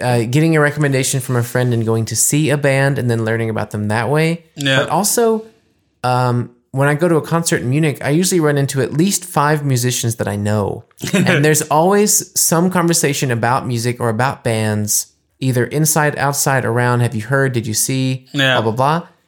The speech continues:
Speaker 1: And then you learn about some artist, you find them, someone, you see someone, you, they tell you about a band they love, and then, then they text you later, like, the link, "Hey, check that
Speaker 2: Yeah.
Speaker 1: out. This is the song I talked about." And I think last year, that was,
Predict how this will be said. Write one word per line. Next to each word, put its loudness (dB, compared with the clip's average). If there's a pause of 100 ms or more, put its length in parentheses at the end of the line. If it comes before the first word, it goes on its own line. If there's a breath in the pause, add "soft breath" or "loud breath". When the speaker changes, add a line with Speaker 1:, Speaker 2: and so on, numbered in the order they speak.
(120)
Speaker 1:
And 0
then 4
you 4
learn 2
about -2
some 0
artist, 0
you -2
find 0
them, 0
someone, -2
you -4
see 0
someone, 0
you, -4 (200)
they 0
tell 0
you 2
about 2
a 0
band 2
they 2
love, 0 (140)
and -2
then, 0
then 2
they 0
text -4
you -2
later, 2
like, -2
the 0
link, -4
"Hey, -8
check -8
that -2
Speaker 2:
Yeah. 0
Speaker 1:
out. 0
This 2
is -2
the 0
song 0
I 0
talked -4
about." -6 (680)
And -4
I 0
think 0
last 0
year, 2
that 0
was, 0